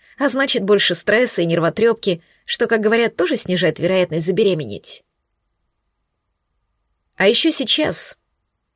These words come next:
глядя в грустные голубые глаза принцессы, мне просто хотелось по-человечески её подбодрить и помочь. Я понимала, что, скорее всего, они с супругом делали всё для появления ребёнка и прошли кучу проверок и прочего,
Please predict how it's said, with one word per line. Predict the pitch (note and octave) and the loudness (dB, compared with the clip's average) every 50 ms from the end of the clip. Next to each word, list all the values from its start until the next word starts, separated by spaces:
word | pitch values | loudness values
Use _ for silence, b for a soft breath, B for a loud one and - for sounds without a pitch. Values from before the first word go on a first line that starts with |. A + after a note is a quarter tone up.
| _ _ _ - | _ _ _ -6
глядя | F#3+ F3 A3 A#3+ C4 A#3 A#3 A3 | 0 2 4 4 4 4 4 2
в | G3 | 2
грустные | F3+ G#3+ C4 C4 B3+ - G3 G3 F#3+ | 4 4 4 2 2 0 -2 -2 0
голубые | F#3 F#3 F#3+ F#3 F#3 A3+ G#3+ | 2 2 2 4 4 4 4
глаза | F#3+ E3+ F3+ F3 D#3+ G3 F#3+ | 4 2 0 2 2 0 -2
принцессы, | F#3 - E3+ D#3+ D#3 D#3 - - A#3+ A#3+ A#3 - - - - - - _ _ _ _ _ _ _ _ - | 0 0 -2 -2 -2 -2 -2 -2 -2 -2 -2 -4 -6 -6 -8 -10 -14 _ _ _ _ _ _ _ _ -4
мне | G#3+ B3+ B3+ | -2 -2 0
просто | - F4 F4+ - - C4+ A#3 | 2 0 0 2 0 -2 -2
хотелось | - B3+ A#3+ C#4+ C4+ B3+ A#3 - | -2 -2 -2 0 0 0 0 -2
по-человечески | - A3 - B3 A#3 C4 D4 C#4 - B3+ - - A#3+ | -2 -2 0 0 2 0 0 0 -2 -4 -4 -4 -2
её | A#3 A#3 A#3 | -2 0 0
подбодрить | A#3 A3+ G#3 F#3 G#3+ G#3+ G3+ B3+ C#4+ C#4 B3+ - - - | 0 0 0 0 0 0 0 0 -2 -2 -2 -6 -6 -6
и | C4 - | -8 -4
помочь. | - B3 B3 A3+ G3+ E3+ C#3+ - - - - - - _ _ _ _ _ _ _ _ _ _ _ _ | -2 -4 -2 0 -2 -2 -2 -4 -6 -6 -6 -8 -12 _ _ _ _ _ _ _ _ _ _ _ _
Я | - A3 D4 D#4 | 0 2 2 2
понимала, | D4+ D4+ D4+ E4+ F4 D4+ A3+ | 2 0 -2 -2 -2 -2 -2
что, | - - F3+ E3 | -2 -2 -4 -2
скорее | - G#3 A#3 C4+ B3 A#3 | -2 0 2 2 2 2
всего, | - - G3+ F3 F#3 - - | 0 -2 0 0 0 0 0
они | G3 G#3+ A#3+ B3+ | -2 -2 -2 -4
с | B3 | -4
супругом | - A#3+ A3 - D4 D#4 A#3 B3+ G#3+ F#3+ | -2 -4 -2 0 0 2 2 2 2 2
делали | G3+ B3+ B3 A#3+ A#3+ A#3+ | 2 2 2 2 0 0
всё | A#3+ - - - B3 A3+ | -2 -4 -4 0 2 2
для | F#3+ D3 E3+ E3 | 2 2 0 0
появления | E3+ E3+ E3 E3+ F3 E3+ E3 E3 | 0 0 2 2 2 2 2 0
ребёнка | E3 E3 D#3 G#3 B3+ A#3+ D#3+ D3 - C#3+ - B B B B B B B | 0 0 0 2 0 0 -2 -4 -6 -10 -10 B B B B B B B
и | - A3 | -2 0
прошли | C4+ D4 C#4+ C4+ - D4 D#4 D4+ | 2 2 2 2 2 2 0 2
кучу | - D#4 D4 - C4+ | 2 0 0 0 0
проверок | - B3+ B3+ B3 C4+ C#4 C4 B3+ - | 0 2 0 2 4 4 4 4 2
и | C4 A3 | -2 -2
прочего, | C#4 D4 C#4+ A3 - - E3 E3 D3 | 0 2 2 2 0 0 -2 -4 -6